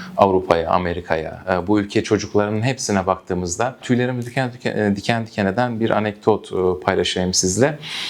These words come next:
E, hocam, e, liseyi bitirdim. E, Avrupa'da okudum. E,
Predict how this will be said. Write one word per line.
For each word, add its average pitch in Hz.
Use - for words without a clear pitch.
E, 104
hocam, 113
e, 104
liseyi 110
bitirdim. 104
E, 107
Avrupa'da 104
okudum. 95
E, 104